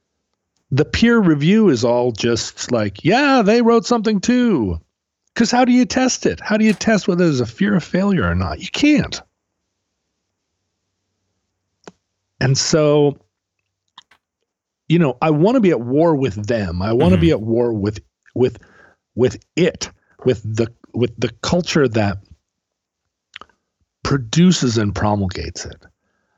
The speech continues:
Speaker 1: But unfortunately, the only thing I have to go to war with it is my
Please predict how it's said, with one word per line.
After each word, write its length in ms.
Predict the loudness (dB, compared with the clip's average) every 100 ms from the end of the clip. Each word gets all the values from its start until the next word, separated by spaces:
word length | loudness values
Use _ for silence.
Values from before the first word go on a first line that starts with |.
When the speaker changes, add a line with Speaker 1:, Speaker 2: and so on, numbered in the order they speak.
| _ _ -4
Speaker 1:
But 160 | -2 0
unfortunately, 600 | -2 0 0 2 2 2
the 160 | 0 0
only 280 | 2 2 2
thing 220 | 0 0
I 120 | -2
have 240 | -2 -2
to 100 | -2
go 160 | -2 0
to 80 | 0
war 220 | 2 0
with 180 | 0 -2
it 160 | -2
is 160 | 0 0
my 180 | 0